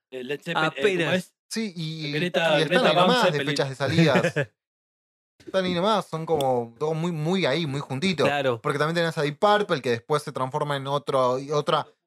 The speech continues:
Speaker 3: otra de las partes de, de, de, de otra de las patas del, del, de lo que es el heavy metal. O sea, te tenés, es, de hecho, la triada del sonido más metalero y la forma de hacerlo nace entre esas tres bandas.
Speaker 1: Con los teclados
Speaker 2: Sí,
Speaker 1: de
Speaker 2: o
Speaker 1: Juan
Speaker 2: sea,
Speaker 1: Lord, que era una locura.
Speaker 2: es difícil
Speaker 1: Sí,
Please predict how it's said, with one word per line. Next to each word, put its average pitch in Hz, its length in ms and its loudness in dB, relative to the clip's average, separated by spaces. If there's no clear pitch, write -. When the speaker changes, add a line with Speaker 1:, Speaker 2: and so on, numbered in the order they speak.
Speaker 3:
otra 160 300 2
de 143 140 2
las 131 160 0
partes 160 500 0
de, 120 280 -2
de, 113 160 -6
de, 117 160 -8
de 113 120 -8
otra 135 240 0
de 127 60 2
las 123 140 -2
patas 143 260 0
del, 127 220 -6
del, 120 240 -6
de 123 80 -6
lo 120 160 -4
que 131 80 -6
es - 80 -14
el 127 80 -12
heavy 131 240 -6
metal. 170 480 2
O - 60 -16
sea, 131 220 -4
te 139 120 -8
tenés, 165 460 0
es, 127 160 -12
de 143 160 -4
hecho, 160 320 0
la 135 220 -2
triada 160 340 0
del 139 140 0
sonido 151 380 -4
más 147 180 -4
metalero 147 680 0
y 131 40 2
la 117 80 0
forma 147 220 -2
de - 20 0
hacerlo 185 380 0
nace 170 680 -2
entre 131 280 -4
esas 131 220 -14
tres 135 160 -4
bandas. 147 400 0
Speaker 1:
Con 110 160 -12
los 113 140 -12
teclados 147 340 -2
Speaker 2:
Sí, 143 60 0
Speaker 1:
de 147 40 0
Speaker 2:
o 139 80 -2
Speaker 1:
Juan 139 140 -4
Speaker 2:
sea, 151 140 0
Speaker 1:
Lord, 160 260 -4
que 123 160 -10
era 131 80 -10
una 131 160 -8
locura. 120 480 -6
Speaker 2:
es 170 160 -2
difícil 196 520 -4
Speaker 1:
Sí, 208 100 -4